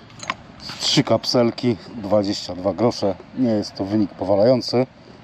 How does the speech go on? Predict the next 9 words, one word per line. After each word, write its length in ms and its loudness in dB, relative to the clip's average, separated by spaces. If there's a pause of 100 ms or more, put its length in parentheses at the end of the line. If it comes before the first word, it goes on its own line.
(180)
z 120 -8
tego 220 2
placyku, 500 0 (600)
ale 160 4
zostało 360 2
jeszcze 260 -4
mi 100 0
jedno 220 0
miejsce 360 0